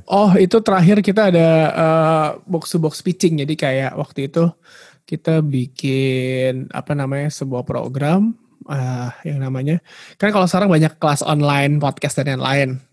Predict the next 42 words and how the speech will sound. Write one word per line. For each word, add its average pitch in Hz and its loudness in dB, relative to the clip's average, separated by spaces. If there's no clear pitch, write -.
gitu. - -6
Nah, 67 -6
waktu 147 4
itu 170 4
Box 151 4
to 151 2
Box, 175 4
eh, 135 2
anak 143 0
di - 2
Box 131 -2
to 147 0
Box 147 0
came 131 -4
up - -4
dengan 135 -2
ide 156 4
bahwa 135 4
kita 170 2
bikin 170 4
Box 135 0
to 135 2
Box, 131 0
eh, 143 -2
pitching 160 -2
deh. 180 6
Jadi 151 4
si - -6
podcast-podcast - -4
di 135 0
Indonesia 143 0
itu 151 0
pitching 170 4
podcast - -2
mereka 147 2
ke 160 0
Box 139 -2
to 147 2
Box 143 0
dan 135 0
kalau 127 0
oke, 170 2